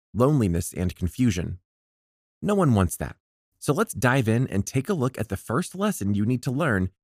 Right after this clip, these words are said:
if you want to thrive on living alone. The first step is to figure out who you want to be. No matter what drove you to live on your own, one aspect of the experience is universally true for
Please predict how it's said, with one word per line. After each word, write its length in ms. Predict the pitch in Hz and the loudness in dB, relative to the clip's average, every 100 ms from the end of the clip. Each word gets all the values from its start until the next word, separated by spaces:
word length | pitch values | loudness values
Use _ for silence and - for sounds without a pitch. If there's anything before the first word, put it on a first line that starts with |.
| _ _ - | _ _ -6
if 120 | 110 | 0
you 80 | 107 | 0
want 160 | 95 | 0
to 60 | - | -4
thrive 540 | - 147 190 92 80 - | -8 -4 0 0 0 -2
on 160 | 95 | 0
living 240 | 95 95 78 | 2 0 -2
alone. 380 | 76 98 65 - _ _ _ _ _ _ _ _ _ - | 0 0 -2 -10 _ _ _ _ _ _ _ _ _ -2
The 80 | 113 | -2
first 300 | - 220 - | 0 -2 -2
step 300 | - 69 _ | -4 -4 _
is 100 | - | -8
to 80 | - | -8
figure 320 | - 147 165 | -4 -2 0
out 180 | 117 110 _ _ | 0 -2 _ _
who 260 | 147 156 175 - | 0 0 0 -4
you 160 | 147 | -2
want 280 | 110 85 - | 0 -2 -2
to 100 | - | -6
be. 320 | 87 82 69 - _ _ _ _ _ _ - 131 | -2 -2 -4 -8 _ _ _ _ _ _ -4 2
No 80 | |
matter 220 | 127 127 85 | 4 4 4
what 240 | 117 139 | 4 2
drove 260 | 92 113 123 | 2 0 2
you 120 | 95 | -2
to 100 | 98 | 0
live 180 | 90 107 | 0 0
on 140 | 87 | 0
your 160 | 76 92 | 0 0
own, 260 | 113 78 85 _ _ - | 0 -2 -6 _ _ 0
one 220 | 123 175 | 2 2
aspect 500 | 123 143 - 139 123 | -2 -4 -2 -4 -4
of 80 | 107 | -2
the 120 | 107 | -2
experience 680 | 82 - 120 123 139 147 | -2 -8 -4 -2 -2 -4
is 180 | - 95 | -6 -8
universally 680 | 101 131 160 131 147 127 120 | -2 0 0 -2 -4 -4 -4
true 260 | - - 156 | -4 -4 -2
for 180 | - | -4